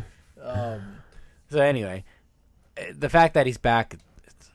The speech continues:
Speaker 2: fucking great.
Speaker 1: It's
Speaker 2: I can't,
Speaker 1: awesome.
Speaker 2: I can't wait. I mean, I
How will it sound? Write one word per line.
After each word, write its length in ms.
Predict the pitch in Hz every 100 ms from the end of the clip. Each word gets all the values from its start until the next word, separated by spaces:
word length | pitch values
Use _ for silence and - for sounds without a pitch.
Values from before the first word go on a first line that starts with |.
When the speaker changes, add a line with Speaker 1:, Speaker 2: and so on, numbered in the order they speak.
| _
Speaker 2:
fucking 420 | - 117 - 80
great. 440 | - 113 123 123 165
Speaker 1:
It's 160 | 180
Speaker 2:
I 40 | 135
can't, 100 | 151
Speaker 1:
awesome. 320 | - 104 95
Speaker 2:
I 40 |
can't 280 | 110 123 -
wait. 360 | 107 135 131 123
I 60 |
mean, 280 | 117 117 110 - - - - _ _ _ _ _ -
I 180 | 147